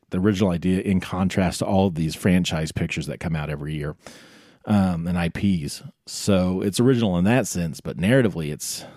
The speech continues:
feels like a step back. And so that's where I land on The Northman. I don't really wanna get too much into spoilers.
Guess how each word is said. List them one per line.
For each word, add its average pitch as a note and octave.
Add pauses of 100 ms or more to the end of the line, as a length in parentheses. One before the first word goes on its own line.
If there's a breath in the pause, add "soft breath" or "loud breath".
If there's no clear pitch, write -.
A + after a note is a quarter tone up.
(440 loud breath)
feels G2+
like G#2
a F2+
step D2+
back. E2 (800 loud breath)
And G2+
so F2+
that's D#3+
where C3
I G2+
land B2
on G#2+ (240 loud breath)
The A#2
Northman. A#2+
I A#2
don't B2+
really A#2+
wanna G#2
get G2
too G2
much G#2
into F#2
spoilers. A2+